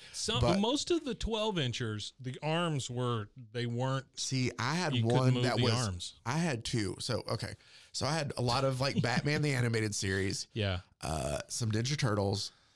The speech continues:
Speaker 2: and then wrestlers. Those were the three
Speaker 1: Oh,
Speaker 2: things I
Speaker 1: yeah.
Speaker 2: had.
Speaker 1: Did
Speaker 2: So
Speaker 1: you
Speaker 2: I
Speaker 1: have
Speaker 2: was
Speaker 1: the wrestler pillows?
Speaker 2: Uh, the, no, that was a little bit right before my time. You're talking about the, uh, uh, what were the, the,
Speaker 1: You know
Speaker 2: uh,
Speaker 1: what I'm
Speaker 2: Wrestle
Speaker 1: talking about.
Speaker 2: Buddies. Yeah.
Speaker 1: Yeah, Wrestle Buddies. There
Speaker 2: Yeah,
Speaker 1: you go.
Speaker 2: no,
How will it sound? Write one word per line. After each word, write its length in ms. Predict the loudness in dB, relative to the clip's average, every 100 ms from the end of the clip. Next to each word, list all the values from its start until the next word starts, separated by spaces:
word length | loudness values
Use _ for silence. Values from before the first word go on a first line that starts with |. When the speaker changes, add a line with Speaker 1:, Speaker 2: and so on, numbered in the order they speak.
| _ -4
Speaker 2:
and 140 | 0 0
then 220 | 0 0
wrestlers. 640 | -2 -2 -6 -6 -8 -10 _
Those 200 | -4 -2
were 80 | 0
the 80 | 0
three 200 | 0 0
Speaker 1:
Oh, 40 | 0
Speaker 2:
things 200 | 0 0
I 60 |
Speaker 1:
yeah. 60 | -2
Speaker 2:
had. 160 | -4 -6 -10 -6
Speaker 1:
Did 120 | -2
Speaker 2:
So 60 | 2
Speaker 1:
you 60 |
Speaker 2:
I 20 | 2
Speaker 1:
have 80 |
Speaker 2:
was 100 | 2 0
Speaker 1:
the 120 | 0
wrestler 560 | -2 -2 -4 -4 -4
pillows? 480 | -4 -6 -6 -6 -10 -18 _ _ _ _ _ -2
Speaker 2:
Uh, 220 | 0 2
the, 320 | 2 2 0 0
no, 160 | -2 0
that 180 | 0
was 180 | 0 -2
a 80 | -2
little 280 | 0 2 0
bit 240 | 2 0 -2 -6
right 320 | -4 -2 -2
before 240 | -2 -2 -2
my 100 | -2
time. 220 | -2 -2
You're 80 | -2
talking 180 | -2
about 160 | -2 -2
the, 220 | -4 -2
uh, 200 | -2 -4 -8 -8
uh, 220 | -8 -6
what 180 | -4 -2
were 80 | -2
the, 80 | -4
the, 300 | -2 -2 -2
Speaker 1:
You 120 | 0
know 60 | 2
Speaker 2:
uh, 20 | 2
Speaker 1:
what 80 | 2
I'm 20 |
Speaker 2:
Wrestle 300 | 2 2 2
Speaker 1:
talking 40 |
about. 100 | 0
Speaker 2:
Buddies. 180 | -2 -2
Yeah. 80 | 0
Speaker 1:
Yeah, 120 | 0 0
Wrestle 320 | -2 -2 -4
Buddies. 380 | -4 -4 -6 -4
There 100 | -2
Speaker 2:
Yeah, 160 | -2
Speaker 1:
you 140 | 0 -2
go. 80 |
Speaker 2:
no, 100 | -2